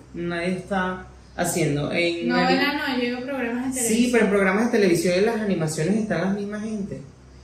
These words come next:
Speaker 1: O sea, la misma gente hace, de, de cuando yo me fui están los mismos animando. Habrán, mm, algunos nuevos, por supuesto. Pero, bueno, yo a mí nadie me ofreció a mí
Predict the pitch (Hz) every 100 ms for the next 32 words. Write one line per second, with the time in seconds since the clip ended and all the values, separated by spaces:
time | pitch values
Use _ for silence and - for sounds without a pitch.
0 | - - 156 185 170 170 196 220 220 208
1 | 190 220 208 190 185 180 175 175 180 220
2 | 240 226 185 165 196 196 196 208 160 156
3 | 160 135 131 - - - - - - -
4 | - - 156 165 175 170 - - - 175
5 | 190 190 190 190 190 - - 175 180 180
6 | 202 220 202 143 - 156 143 143 160 -
7 | - - - - - - - - - -
8 | 185 190 190 185 180 180 - - - -
9 | - - - - - - 160 165 131 120
10 | 131 170 196 147 135 131 127 - 131 123
11 | 131 127 127 127 123 123